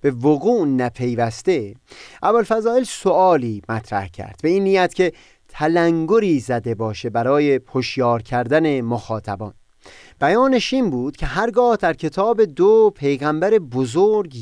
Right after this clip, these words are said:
یکی تأکید کرده بر مهری که بر قلوب و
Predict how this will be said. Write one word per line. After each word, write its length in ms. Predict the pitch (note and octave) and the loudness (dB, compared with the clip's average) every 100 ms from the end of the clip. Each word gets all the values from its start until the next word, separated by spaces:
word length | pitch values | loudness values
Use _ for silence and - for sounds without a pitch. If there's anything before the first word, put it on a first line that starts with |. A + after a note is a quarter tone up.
| G#2+ | 0
یکی 360 | A#3 - B3 A#3 | 0 0 -4 -6
تأکید 540 | G3 D3+ D3 G#3 A3 | -6 -6 -6 -8 -6
کرده 320 | F3+ D#3+ F3+ | -4 -2 -2
بر 220 | F#3 D#3+ | 0 0
مهری 640 | C3 B2+ E3 A#3 E3+ F#3 F3 | -2 -4 0 0 0 -2 -2
که 140 | D#3+ | -2
بر 160 | D3 C3+ | 0 -2
قلوب 520 | - B2+ D3 F#3 F3+ | -2 -2 0 0 0
و 180 | D3+ | -2